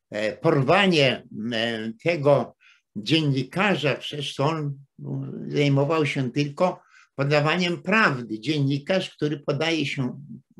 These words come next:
zajmuje się podawaniem prawdy, jest to człowiek, po pierwsze, bezstronny, a po drugie, jest to człowiek,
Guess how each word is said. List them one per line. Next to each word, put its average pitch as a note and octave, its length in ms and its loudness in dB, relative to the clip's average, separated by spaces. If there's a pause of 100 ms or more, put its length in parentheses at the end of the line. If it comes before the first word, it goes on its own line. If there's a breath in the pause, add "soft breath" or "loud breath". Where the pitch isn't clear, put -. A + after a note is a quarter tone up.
(180)
zajmuje D3 480 0
się C3+ 220 -4
podawaniem C#3 640 -2
prawdy, B2+ 600 -2 (840 loud breath)
jest E3+ 300 2
to F#3 120 4
człowiek, D#3+ 420 2
po C#3+ 100 -2
pierwsze, E3 380 -4
bezstronny, D#3+ 1040 0
a E3+ 40 0
po E3+ 200 -6
drugie, D3+ 600 0 (680 soft breath)
jest C#3+ 360 -2
to F#3 120 0
człowiek, E3 680 0